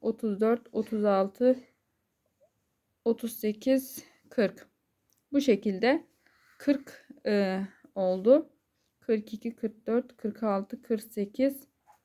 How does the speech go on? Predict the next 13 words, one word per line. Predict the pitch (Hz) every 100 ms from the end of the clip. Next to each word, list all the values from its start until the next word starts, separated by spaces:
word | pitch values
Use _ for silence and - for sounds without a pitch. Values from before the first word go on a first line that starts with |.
| -
elli, | 226 214 214 254 262
elli | 226 226 220
iki. | 214 - 165 170 _ _ _ _
Ben | 254 285 269
bu | 277
modeli | 254 226 226 269
elli | - 226 226 240
iki | 233 254
ilmekle | 226 190 208 180
başladım | 180 - 175 180
arkadaşlar. | 170 175 180 180 254 302 - _ _ _ _ _ -
Ee, | 202 190 190 196 - _
yani | 208 202 202 262 262